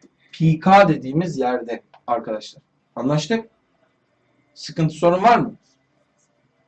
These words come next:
Evet, bu da bunun. <clears throat> Sinüs her yüz seksende sıfır. E tabii canım.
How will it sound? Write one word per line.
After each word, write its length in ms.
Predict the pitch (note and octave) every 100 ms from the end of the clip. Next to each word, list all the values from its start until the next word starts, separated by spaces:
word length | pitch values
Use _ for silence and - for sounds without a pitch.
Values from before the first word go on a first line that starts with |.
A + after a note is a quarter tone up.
| _ _ _ _ _ _ _ _ _ _ _ _ _ _ _ _ _ _ _ _ _ _ _ E5 _ _ _ _ _ _ _ _ -
Evet, 220 | D3 C3+ -
bu 120 | F#3
da 140 | G#3
bunun. 460 | F3+ G3 G#3+ D#3+ - _ _ _ _ _ _ _ _ _ _ _ _ _ _ _ _ -
<clears throat> 180 | D3+
Sinüs 480 | E3 - A#3 A#3+ A3+
her 240 | G#3 A#3+ B3
yüz 180 | A#3
seksende 440 | A3 G#3 A#3 A#3 C#4
sıfır. 420 | C4 D4 A3 E3+
E 160 | F3 F#3
tabii 280 | B3 B3+ C#4+
canım. 340 | C#4 D4+ D#4